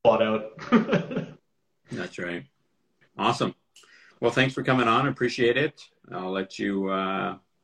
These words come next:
Speaker 2: jump out, and we'll see you. Hey, maybe we'll see you tomorrow out at the track.
Speaker 1: Yeah, I'll be, I'll be there lurking, probably stealing someone's car to, you know, test drive, just to see how the pads changed, of course. But,
Speaker 2: Yeah.
Speaker 1: um, yeah, yeah, no, looking forward to it.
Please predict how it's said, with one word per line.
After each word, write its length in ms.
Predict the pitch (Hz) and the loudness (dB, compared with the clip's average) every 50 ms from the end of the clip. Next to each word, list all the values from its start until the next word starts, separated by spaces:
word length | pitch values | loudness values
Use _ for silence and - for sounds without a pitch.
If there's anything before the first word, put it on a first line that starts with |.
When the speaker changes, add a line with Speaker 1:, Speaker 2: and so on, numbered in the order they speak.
| _ _ _ _ _ _ - - - 143 120 | _ _ _ _ _ _ -20 -20 -16 -14 -10
Speaker 2:
jump 260 | 95 101 101 92 - | -4 -2 -2 -2 0
out, 120 | 95 101 120 | 0 0 0
and 80 | 131 131 | 0 -2
we'll 80 | - | -6
see 200 | 98 - - 110 | -6 -6 -6 -4
you. 360 | 107 104 107 110 104 104 - - _ _ _ _ - | -2 0 0 0 0 -2 -4 -10 _ _ _ _ -6
Hey, 180 | - 156 - | -4 -4 -2
maybe 180 | - - 95 101 | -2 -4 -4 -4
we'll 100 | 107 104 | -6 -6
see 160 | - - 120 | -8 -6 -6
you 80 | 113 101 | -6 -6
tomorrow 380 | - - 110 110 113 113 110 | -6 -6 -6 -4 -4 -2 -4
out 60 | 107 107 | -4 -4
at 60 | - | -6
the 60 | - | -6
track. 280 | - 117 113 113 110 - _ _ _ _ _ _ _ _ _ _ _ _ - | -4 -4 -4 -4 -6 -10 _ _ _ _ _ _ _ _ _ _ _ _ 2
Speaker 1:
Yeah, 160 | 185 247 - | 4 4 6
I'll 100 | 220 214 | 4 4
be, 200 | 180 151 143 147 - - | 4 2 2 0 -2 -4
I'll 60 | 156 139 | -2 4
be 60 | 131 | 6
there 220 | 135 135 139 135 | 8 8 8 8
lurking, 320 | 135 135 131 131 147 147 143 | 6 4 4 4 4 4 4
probably 220 | 143 131 131 131 | 4 4 4 2
stealing 320 | - 139 135 135 131 131 | 2 0 0 0 0 0
someone's 300 | 131 131 127 131 131 127 | 0 0 0 0 -2 -2
car 200 | - 123 120 139 | 0 2 4 4
to, 220 | 131 120 - - - | 4 4 0 -2 -4
you 100 | 147 135 | -2 0
know, 260 | 123 117 120 - - - - - _ | 2 2 2 0 -2 -12 -16 -16 _
test 200 | - 113 113 110 120 | -2 -2 0 4 6
drive, 280 | 117 117 117 - - - - - - - - - | 6 6 6 4 -2 -12 -18 -20 -20 -20 -12 -6
just 180 | - 135 123 | -4 -4 -4
to 40 | - - | -4 -2
see 140 | - 135 127 | 2 4 6
how 100 | 123 120 | 6 6
the 80 | 120 | 4
pads 320 | - 127 123 127 127 123 - | 2 2 4 4 2 2 -2
changed, 280 | - 120 117 113 110 | -2 -2 -2 -2 -4
of 140 | 113 107 - - | -6 -8 -6 -4
course. 360 | 113 120 - - - - - _ - - - - - | -2 -2 -2 -2 -6 -12 -16 _ -20 -20 -20 -6 2
But, 240 | 127 120 117 - 135 | 4 4 4 6 6
Speaker 2:
Yeah. 60 | 123 117 | 8 8
Speaker 1:
um, 240 | 117 113 113 113 113 - - - _ _ _ _ _ - | 10 8 8 6 2 -4 -10 -18 _ _ _ _ _ 0
yeah, 260 | - 107 98 - - - - _ _ - | 2 2 2 2 -2 -6 -16 _ _ 2
yeah, 200 | 160 156 139 135 | 4 4 6 6
no, 180 | 143 143 - | 6 6 6
looking 240 | - 139 131 135 131 | 4 2 2 0 2
forward 220 | 131 139 143 147 | 6 8 8 8
to 220 | - 180 - - - | 6 4 0 0 -2
it. 140 | - - | -6 -14